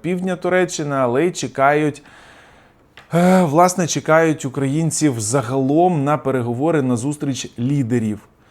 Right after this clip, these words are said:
От, і на зустрічі лідерів хочуть поговорити. Каже, що дійсно без України ні Америка, ніхто не має права нічого вирішувати, і Росія. От, і, власне, каже: "Запрошую вас до себе".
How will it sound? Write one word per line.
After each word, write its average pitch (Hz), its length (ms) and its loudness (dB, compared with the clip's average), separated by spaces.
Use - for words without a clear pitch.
От, 123 420 -2
і 123 160 -2
на 127 140 -2
зустрічі 127 460 -6
лідерів 151 320 -2
хочуть 135 400 -4
поговорити. 120 580 -6
Каже, 123 300 -2
що 113 160 -10
дійсно 113 400 -6
без 107 200 -6
України 110 480 -4
ні 113 180 -4
Америка, 110 500 -4
ніхто 104 280 -6
не 107 120 -4
має 107 260 -4
права 107 320 -6
нічого 104 400 -6
вирішувати, 175 600 -6
і 151 120 2
Росія. 147 580 0
От, 139 380 0
і, 151 220 0
власне, 131 420 0
каже: 123 320 -4
"Запрошую 117 540 -4
вас 110 220 -4
до 117 120 -8
себе". - 300 -10